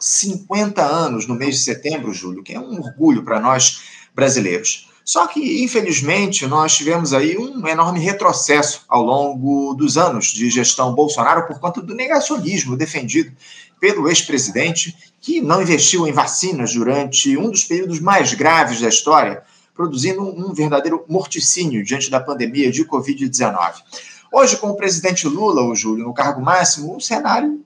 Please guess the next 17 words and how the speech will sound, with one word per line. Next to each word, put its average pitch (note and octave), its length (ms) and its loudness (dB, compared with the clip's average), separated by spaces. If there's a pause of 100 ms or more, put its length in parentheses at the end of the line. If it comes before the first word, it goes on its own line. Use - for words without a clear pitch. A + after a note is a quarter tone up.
começa G3 400 -2
a G3+ 40 -4
mudar D#3 420 2
de B2+ 100 -2
alguma C3 260 0
forma, C3 340 0
mas F3+ 200 -2
é G3 40 -4
justamente A3 460 0
sobre G#3+ 300 0
isso G3+ 340 -4 (460)
que G#3 80 0
eu G3+ 80 0
queria G#3 240 -2
te A#3+ 100 0
ouvir. C#3+ 340 2 (320)
É, F#3 380 4